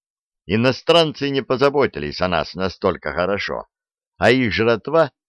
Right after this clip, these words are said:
и особенно похожий на прессованный картон хлеб, были употребимы только в аварийных случаях. Продукты из импортных пайков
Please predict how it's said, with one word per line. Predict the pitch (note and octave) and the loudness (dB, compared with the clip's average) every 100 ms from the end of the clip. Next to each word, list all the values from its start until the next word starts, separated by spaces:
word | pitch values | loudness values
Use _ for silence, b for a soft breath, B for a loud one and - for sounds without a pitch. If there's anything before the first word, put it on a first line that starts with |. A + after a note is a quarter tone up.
| - | -6
и | F#2+ | 0
особенно | G#2+ A#2 G#2+ G2+ | 2 2 2 0
похожий | G#2 G#2+ A#2 F#2+ F2+ | 0 0 0 0 0
на | F#2 | -2
прессованный | F2+ G2+ - G2+ F2+ E2+ | -2 -4 -2 -2 -2 -2
картон | D#2+ F2+ E2 F2 D2 | -2 -2 -2 -6 -6
хлеб, | - C3 E3 - _ _ _ _ _ _ - | -8 -2 -2 -2 _ _ _ _ _ _ -8
были | C3 F3+ | -2 2
употребимы | F3 E3 D3+ C3+ D3 B2 C#3 C#3+ | 2 2 0 0 -2 0 -2 0
только | B2 B2 C3 | -2 -2 -2
в | B2+ | 0
аварийных | B2 A#2+ A2+ A#2+ C3 | 2 2 0 -2 -6
случаях. | - G2 G2+ - G#2+ D#2 - _ _ _ _ _ _ _ _ _ | -8 -8 -6 -4 -4 -4 -8 _ _ _ _ _ _ _ _ _
Продукты | F2 A#2 C3+ A2+ B2 A#2 | 0 2 2 0 -2 0
из | G2 | 0
импортных | C3 A2+ G2+ G2 A2 | -2 -2 -4 -4 -4
пайков | - G2+ F#2+ B2 A2+ - | 0 0 0 -2 -2 -4